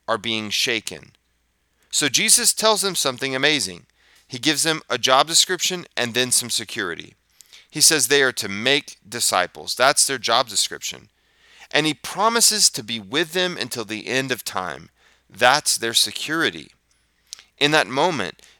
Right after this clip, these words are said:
Jesus was giving them a new identity, one that is firmly planted in him.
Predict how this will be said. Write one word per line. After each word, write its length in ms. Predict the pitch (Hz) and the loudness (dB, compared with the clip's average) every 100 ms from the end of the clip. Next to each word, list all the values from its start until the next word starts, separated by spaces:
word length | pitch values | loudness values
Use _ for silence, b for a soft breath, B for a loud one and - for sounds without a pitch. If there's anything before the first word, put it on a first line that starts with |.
| - | -14
Jesus 540 | 113 - 190 202 226 - | 0 0 2 2 0 -2
was 200 | 120 101 | -6 -6
giving 420 | 95 143 180 156 | -4 -2 -2 -2
them 300 | 107 101 104 _ | -2 -2 -4 _
a 160 | 107 117 | -6 -6
new 580 | 107 120 143 123 107 - - | -6 -4 -4 -4 -8 -10 -2
identity, 800 | 107 101 127 113 98 87 65 _ _ _ _ _ _ | -2 0 -6 -6 -12 -14 -16 _ _ _ _ _ _
one 260 | 104 143 190 | 0 0 2
that 120 | 175 | 2
is 180 | 123 - | 4 4
firmly 640 | - 143 151 156 147 143 _ | 4 0 0 0 -4 -6 _
planted 580 | - 131 127 - 127 - | -2 0 0 0 -4 -4
in 380 | - 113 107 107 _ _ _ _ _ | -4 -2 -2 -4 _ _ _ _ _
him. 580 | - 180 131 90 - | -2 2 2 -2 -20